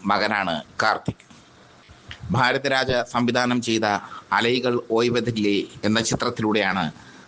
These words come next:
കാർത്തിക് അരങ്ങേറ്റം കുറിച്ചത്. ചിത്രം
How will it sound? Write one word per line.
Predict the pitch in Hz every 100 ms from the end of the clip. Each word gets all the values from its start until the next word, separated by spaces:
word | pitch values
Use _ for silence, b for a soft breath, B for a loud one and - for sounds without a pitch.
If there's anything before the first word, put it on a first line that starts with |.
| -
കാർത്തിക് | 107 110 - 98 98 - 101
അരങ്ങേറ്റം | 104 110 104 101 87 76 - -
കുറിച്ചത്. | 90 98 92 73 69 - - - - B B -
ചിത്രം | 131 120 110